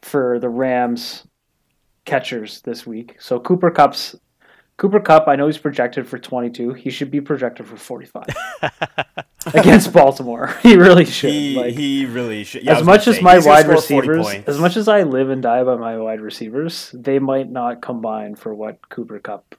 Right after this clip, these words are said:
Speaker 1: is gonna put up this
Speaker 3: It's,
Speaker 1: week.
Speaker 3: it's gonna hurt you this week.
Speaker 1: Um, but yeah, I mean, all that to say, you were being respectful, but also, like, don't tell me having Darren Waller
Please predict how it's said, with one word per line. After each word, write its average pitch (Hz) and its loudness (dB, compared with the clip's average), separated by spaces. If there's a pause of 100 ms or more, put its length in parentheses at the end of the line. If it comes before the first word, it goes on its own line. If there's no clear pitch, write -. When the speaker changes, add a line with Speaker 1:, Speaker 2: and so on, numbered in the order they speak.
Speaker 1:
is 123 -16
gonna 110 -14
put 107 -18
up 101 -20 (160)
this - -18
Speaker 3:
It's, 104 -14
Speaker 1:
week. - -20
Speaker 3:
it's 107 -18
gonna 107 -10
hurt 82 -16
you 85 -20
this 82 -20
week. 78 -20 (140)
Speaker 1:
Um, 131 0 (1120)
but 196 4
yeah, 180 8 (140)
I 165 8
mean, 190 2
all 180 6
that 220 2
to 185 -4
say, 170 2
you 143 0
were 147 2
being 147 -2
respectful, 180 -6
but 147 0
also, 143 2
like, 127 0
don't 143 2
tell 147 0
me 135 -2
having 127 -2
Darren 123 -2
Waller 113 -2